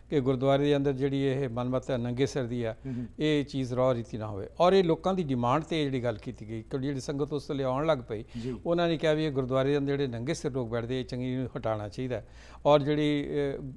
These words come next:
Speaker 1: ਗੁਰੂ ਦੀ ਰਿਸਪੈਕਟ ਹੈ, ਉਹਨੂੰ ਬਹਾਲ ਕਰਨਾ ਚਾਹੀਦਾ।
Speaker 2: ਹਮ ਹਮ।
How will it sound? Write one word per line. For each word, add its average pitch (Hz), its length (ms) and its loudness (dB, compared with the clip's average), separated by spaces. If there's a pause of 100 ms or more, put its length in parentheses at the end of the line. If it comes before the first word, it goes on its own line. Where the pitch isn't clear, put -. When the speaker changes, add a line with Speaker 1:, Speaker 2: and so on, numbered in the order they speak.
(120)
Speaker 1:
ਗੁਰੂ 143 220 2
ਦੀ 139 140 2
ਰਿਸਪੈਕਟ 127 420 -2
ਹੈ, 135 40 0
ਉਹਨੂੰ 127 160 -2
ਬਹਾਲ 104 280 -2
ਕਰਨਾ 101 280 -8
ਚਾਹੀਦਾ। 104 260 -10
Speaker 2:
ਹਮ 127 180 -10
ਹਮ। 120 140 -8